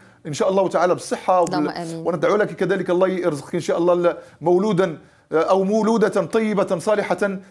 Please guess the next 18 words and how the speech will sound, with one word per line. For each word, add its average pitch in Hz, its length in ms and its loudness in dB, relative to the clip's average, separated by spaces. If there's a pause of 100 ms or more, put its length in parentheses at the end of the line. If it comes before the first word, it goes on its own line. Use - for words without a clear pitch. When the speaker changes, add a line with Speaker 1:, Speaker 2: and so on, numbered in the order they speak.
Speaker 1:
تكون 196 320 0
لك 190 180 0
خلفا 185 420 0
إن 180 60 -4
شاء 180 180 2
الله 160 180 2
تعالى. 110 300 -4
Speaker 2:
نعم. - 160 -20
تسأل 226 300 -4
كذلك 202 320 -4
عن 170 160 -6
العم 165 580 -2
ديالها 175 280 -2
توفى، 190 500 -6
الزوجة 196 300 -2
ديالو 170 200 -4
كانت 151 240 -8
حاملة، 175 500 -6